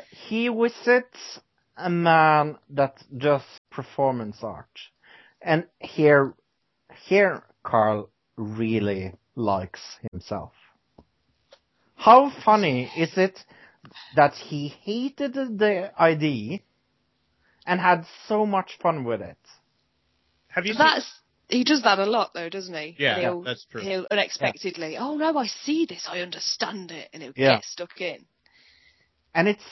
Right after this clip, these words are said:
Speaker 1: so funny, this man, with, uh, this long beard,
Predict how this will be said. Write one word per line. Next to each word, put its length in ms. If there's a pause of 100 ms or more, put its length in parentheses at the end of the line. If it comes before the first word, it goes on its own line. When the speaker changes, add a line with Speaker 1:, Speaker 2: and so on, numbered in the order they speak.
(100)
Speaker 1:
so 220 (240)
funny, 340
this 300
man, 340 (380)
with, 420 (300)
uh, 320
this 220 (260)
long 760
beard, 460